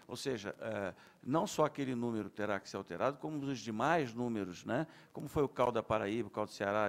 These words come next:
et cetera, que a gente sabe que pode ter utilizado um número equivocado por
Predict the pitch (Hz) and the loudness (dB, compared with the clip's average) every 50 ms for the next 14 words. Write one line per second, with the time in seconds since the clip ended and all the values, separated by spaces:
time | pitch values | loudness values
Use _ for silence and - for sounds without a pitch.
0 | 98 - 90 - - - - 113 110 104 - 92 - - 98 101 104 98 98 107 | 0 -4 -8 -12 -12 -8 -6 -4 -4 -4 -6 -10 -10 -8 -8 -8 -8 -8 -10 -6
1 | - 113 110 110 107 - - - - - - - - - 127 120 - - 139 143 | -2 0 0 0 -2 -6 -14 -18 -20 -20 -20 -16 -10 -8 -8 -2 2 6 8 8
2 | 135 - 110 - - 123 117 - - 113 110 104 90 101 117 117 110 - 107 107 | 8 6 2 -2 0 0 0 -2 -4 -6 -6 -4 0 4 4 4 4 4 0 -2
3 | 107 110 110 104 101 95 90 101 98 - 101 98 95 - - 110 110 123 131 131 | 0 0 0 0 0 -2 -2 -4 -6 -6 -6 -4 -6 -4 -2 2 4 6 6 6
4 | 127 - 135 - - - 101 92 - - | 4 0 -8 -4 -2 -2 -2 -2 -4 -16